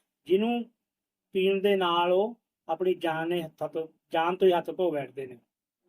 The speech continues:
ਸੋ ਜੇ ਮੇਰਾ ਵੱਸ ਚੱਲੇ ਤਾਂ ਮੈਂ ਸਭ ਤੋਂ ਪਹਿਲਾਂ ਆ ਜਿਹੜੇ ਜਿੰਨੇ ਨਸ਼ੇ ਦੇ ਸਪਲਾਇਰ ਨੇ, ਜਿਹੜਾ ਨਸ਼ਾ ਵੇਚਦੇ ਨੇ, ਨਸ਼ਾ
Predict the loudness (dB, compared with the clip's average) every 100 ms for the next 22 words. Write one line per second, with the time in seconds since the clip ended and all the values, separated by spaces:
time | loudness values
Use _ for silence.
0 | _ _ _ 2 4 6 6 4 4 4
1 | 4 4 -2 2 2 4 4 4 -4 _
2 | _ _ _ 2 4 4 0 -2 0 -2
3 | 0 2 2 0 -2 _ _ _ _ _
4 | _ _ _ _ -8 -2 2 2 2 0
5 | 0 0 -4 -4 0 0 -2 -8 -2 0
6 | 2 0 -2 -6 _ _ _ -6 -2 -2
7 | -4 -6 -4 -4 -4 -6 -6 -6 -8 -8
8 | -10 -12 _ _ _ -10 -8 -2 0 0